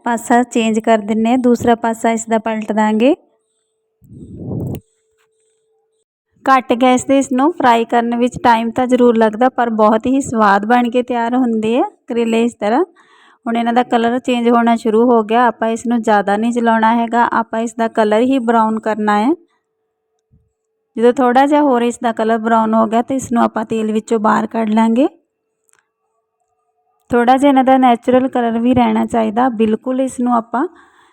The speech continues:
ਜ਼ਿਆਦਾ ਇਸ, ਜ਼ਿਆਦਾ ਇਸ ਨੂੰ ਸਾੜਨਾ ਨਹੀਂ ਹੈ, ਤਾਂ ਜੋ ਇਸ ਦੇ ਵਿੱਚ ਟੇਸਟ ਸੜੇ ਦਾ ਆਵੇ।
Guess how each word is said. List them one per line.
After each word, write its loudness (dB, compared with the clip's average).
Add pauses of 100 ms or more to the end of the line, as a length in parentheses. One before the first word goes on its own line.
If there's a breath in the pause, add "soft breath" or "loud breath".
(280 soft breath)
ਜ਼ਿਆਦਾ 2
ਇਸ, -2
ਜ਼ਿਆਦਾ -10
ਇਸ -6
ਨੂੰ -4
ਸਾੜਨਾ -6
ਨਹੀਂ -8
ਹੈ, -6
ਤਾਂ -10
ਜੋ -6
ਇਸ -10
ਦੇ -6
ਵਿੱਚ -12 (140)
ਟੇਸਟ -8
ਸੜੇ -8
ਦਾ -8 (100)
ਆਵੇ। -8